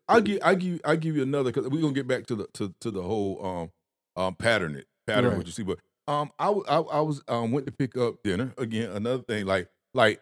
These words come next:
Speaker 1: I know my parents on Friday, they like dinner from this certain place.
Speaker 2: Right.
Speaker 1: You know what I'm saying? Um,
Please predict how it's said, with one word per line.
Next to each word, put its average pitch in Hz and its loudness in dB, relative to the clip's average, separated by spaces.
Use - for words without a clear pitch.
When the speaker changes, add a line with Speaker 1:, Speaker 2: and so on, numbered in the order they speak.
Speaker 1:
I 139 8
know 143 0
my 117 -2
parents 107 -8
on 104 -4
Friday, 90 0
they 127 4
like 110 0
dinner 123 4
from 104 -2
this 107 0
certain 127 2
place. 92 0
Speaker 2:
Right. 107 -4
Speaker 1:
You 135 6
know 147 6
what 135 6
I'm 143 6
saying? 143 0
Um, 120 0